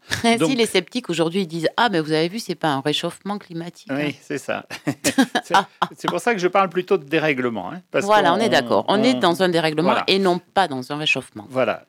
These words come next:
Speaker 2: Donc, euh, on, on, on pourra avoir, euh, euh, ne présageons de rien, mais en mars-avril, on pourra avoir aussi très froid. Ça, c'est tout à fait,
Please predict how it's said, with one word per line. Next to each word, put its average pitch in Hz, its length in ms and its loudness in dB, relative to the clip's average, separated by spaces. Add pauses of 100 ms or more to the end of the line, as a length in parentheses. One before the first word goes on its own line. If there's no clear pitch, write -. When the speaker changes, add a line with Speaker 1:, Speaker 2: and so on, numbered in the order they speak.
(140)
Speaker 2:
Donc, 147 320 -4
euh, 123 580 4
on, 117 120 -2
on, 123 440 -6
on 117 100 -12
pourra 156 300 -4
avoir, 139 460 0
euh, 117 240 2 (360)
euh, 104 380 -2
ne 117 140 -6
présageons 117 840 -4
de 117 120 -6
rien, 180 320 -2
mais 143 180 -2
en 120 80 -2
mars-avril, 127 600 -2
on 127 80 -4
pourra 104 220 -4
avoir 120 240 0
aussi 107 300 -8
très - 220 -10
froid. 175 300 -4
Ça, 127 180 -2
c'est 113 220 -10
tout 156 260 -18
à 123 100 0
fait, 117 440 -6